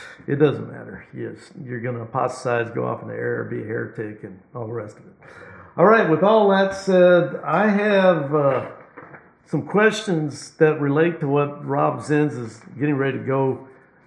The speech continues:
into in this video presentation. And, uh, he had emailed me these before he did his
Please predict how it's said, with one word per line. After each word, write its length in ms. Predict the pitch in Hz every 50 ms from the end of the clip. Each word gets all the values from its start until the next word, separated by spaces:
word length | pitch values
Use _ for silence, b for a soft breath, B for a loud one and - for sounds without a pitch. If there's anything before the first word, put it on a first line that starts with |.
| B B -
into 340 | - 156 170 165 165 - 151
in 300 | 127 123 123 123 120 127
this 140 | 127 117 -
video 340 | 110 143 143 139 131 127
presentation. 880 | 123 - 135 131 123 117 117 113 139 135 131 123 110 - 107 95 - 107 - b b b b b b b b b
And, 400 | - 127 127 131 131 131 127 123
uh, 360 | 131 131 123 123 120 110 107 B B B B B B B B B B _ -
he 220 | 175 220 226 214
had 680 | 214 214 208 202 190 185 175 165 151 143 - - - - - - _ -
emailed 500 | - 220 240 240 208 180 165 151 143 135
me 120 | 131 127 123
these 260 | 117 127 127 131 123
before 360 | 127 135 - - 175 170 156
he 60 | 147
did 280 | 135 117 110 170 190 165
his 160 | 139 110 107